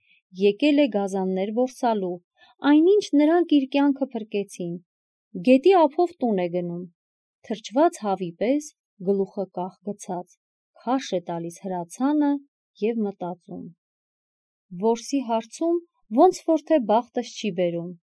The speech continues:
Նախ սայլից ցած ընկա, հետո խճճվեցի որսորդական պայուսակի մեջ,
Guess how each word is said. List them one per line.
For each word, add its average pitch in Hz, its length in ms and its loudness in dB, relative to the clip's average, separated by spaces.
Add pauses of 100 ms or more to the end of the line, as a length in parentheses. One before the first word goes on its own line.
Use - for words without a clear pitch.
(360)
Նախ 403 220 2
սայլից 202 640 2
ցած 208 360 -4
ընկա, 190 340 -6 (480)
հետո 403 220 6
խճճվեցի 202 720 -2
որսորդական 202 800 -4
պայուսակի 180 680 -4
մեջ, 170 340 -8